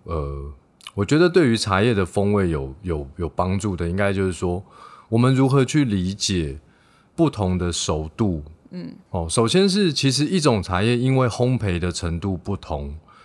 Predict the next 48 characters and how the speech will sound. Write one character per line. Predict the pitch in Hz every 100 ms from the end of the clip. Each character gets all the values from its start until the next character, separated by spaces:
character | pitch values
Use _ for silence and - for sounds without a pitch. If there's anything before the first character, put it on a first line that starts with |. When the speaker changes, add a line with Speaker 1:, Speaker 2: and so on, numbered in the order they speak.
| _
Speaker 1:
它 | - 120
是 | 117
可 | 120 101
以 | 92
有 | 82
不 | -
同 | 113 82 78
的 | 82 78 71 71 _
感 | 90 78 71
觉 | - 73 67
的。 | 65 73 73 _ _ _ _ _ _ _
我 | -
们 | 101 120
就 | 143
讲， | 110 85 80 - - _ _ _
一 | 151
般 | 139 135
来 | 113
说， | 98 110
清 | 107 - 160 156
香 | 143 135
型 | 135 101 90
的 | 85
茶， | 80 76 73 76
它 | - 104
其 | 104 - 90
实 | - 82
就 | - 104
是 | 92 98
只 | - 87
有 | 82
经 | 76 - 95
过 | 92 104 90
了 | 78 73 73 _ _ _ _ _ -
烘 | 120 120 123
焙 | 104 82
降 | 107 95 87
低 | 85 85
水 | 78 69
分， | 64 - 76 71 _ _ _ _ _
它 | - 143
并 | 139 156
没 | 127 101 98
有 | 101 85 82
因 | 120 117 113
为 | 113 98
烘 | - - 110 113
焙 | 95 82 78